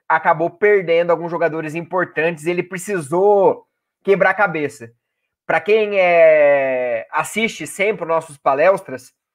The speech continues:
em alguma live a gente falou assim: o melhor momento do Abel foi quando ele precisou se reinventar num surto de covid dentro do Palmeiras.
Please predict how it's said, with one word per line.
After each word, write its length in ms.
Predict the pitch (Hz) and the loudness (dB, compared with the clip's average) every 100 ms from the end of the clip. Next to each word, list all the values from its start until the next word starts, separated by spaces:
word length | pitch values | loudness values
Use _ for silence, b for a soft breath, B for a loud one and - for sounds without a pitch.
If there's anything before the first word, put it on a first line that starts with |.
| _ _ | _ _
em 120 | 170 | -2
alguma 360 | 185 180 233 214 | 0 2 2 2
live 300 | 180 220 202 | 2 2 0
a 40 | |
gente 120 | 202 185 | -4 -2
falou 180 | 220 | -2
assim: 340 | 220 208 170 - _ _ _ _ - | -2 -8 -12 -14 _ _ _ _ -10
o 80 | 208 | 0
melhor 380 | 233 247 294 | 2 4 2
momento 440 | 277 247 214 220 202 | 2 -2 -2 -6 -6
do 140 | 180 | -2
Abel 680 | 170 139 147 202 220 131 113 _ _ _ _ _ _ | -2 0 0 2 0 -2 -12 _ _ _ _ _ _
foi 240 | - 190 | -4 -4
quando 280 | 185 202 226 | -2 -4 -2
ele 120 | 226 | -2
precisou 420 | 220 175 190 180 208 | -4 -12 -8 -6 -6
se 200 | 226 190 | -6 -6
reinventar 1000 | 220 262 254 220 202 160 170 185 240 - _ _ _ | -6 -6 -4 -4 -4 -2 0 0 0 -10 _ _ _
num 240 | 175 233 208 | -8 -8 -8
surto 480 | - 208 226 226 190 | -8 -4 -4 -4 -12
de 100 | 190 | -2
covid 680 | 226 147 170 196 165 208 - _ _ | 0 0 -4 -8 -8 -10 -14 _ _
dentro 300 | 160 196 190 | -2 -2 0
do 100 | 185 | 0
Palmeiras. 680 | 214 208 170 165 139 - | 2 2 2 0 0 -6